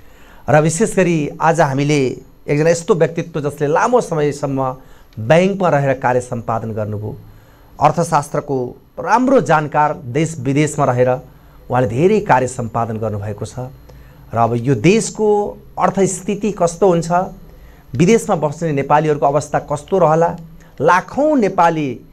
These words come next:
नेपालमा फर्के भने यो देशले कसरी धान्य व्यवस्थित गर्ने आधार के तय हुन सक्छ? यी विविध सन्दर्भमा आज हामीले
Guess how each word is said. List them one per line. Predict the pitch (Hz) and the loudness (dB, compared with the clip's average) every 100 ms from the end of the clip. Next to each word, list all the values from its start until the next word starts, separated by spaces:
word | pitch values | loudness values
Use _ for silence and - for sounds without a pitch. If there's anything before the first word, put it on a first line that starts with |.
| - - 135 | -20 -12 -2
नेपालमा | 160 165 160 151 | 0 2 2 0
फर्के | 135 - 175 185 226 | -4 -4 -2 2 2
भने | 139 131 135 - _ - _ _ - | 2 -4 -8 -14 _ -20 _ _ -8
यो | 139 | -4
देशले | 165 220 214 190 202 - | 2 2 0 -4 -4 -6
कसरी | - - 269 190 | -10 -2 0 0
धान्य | 131 156 175 | -2 0 2
व्यवस्थित | 143 175 170 - 190 | 2 4 2 2 0
गर्ने | 147 139 139 - - - 147 | 2 0 -2 -6 -16 -6 4
आधार | 160 156 208 220 | 4 4 0 0
के | 214 196 | -2 -4
तय | 196 147 | 0 0
हुन | 131 127 | 0 -2
सक्छ? | 127 120 - 147 - - - - - - | -6 -10 -10 -14 -16 -20 -20 -20 -18 -6
यी | 147 | -2
विविध | 117 165 277 - | 2 4 4 2
सन्दर्भमा | - 202 185 165 147 143 139 | 0 2 2 0 2 0 0
आज | 127 131 | 0 -2
हामीले | 113 120 139 | -2 -2 -2